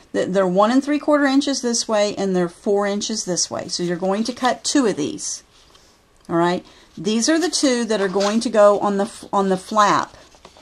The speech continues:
So there was your, there was your base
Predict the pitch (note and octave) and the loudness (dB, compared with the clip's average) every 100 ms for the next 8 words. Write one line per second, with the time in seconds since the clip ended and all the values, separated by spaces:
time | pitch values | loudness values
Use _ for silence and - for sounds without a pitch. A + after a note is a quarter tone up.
0 | - - - - G3 G3+ G#3 A#3 A#3+ A3+ | -20 -20 -16 -4 0 0 2 2 2 0
1 | - - F#3+ G#3+ A#3+ B3 A#3+ A3+ A3+ A#3+ | -2 -6 -2 0 2 2 2 4 2 2
2 | C#4+ - - | -2 -6 -8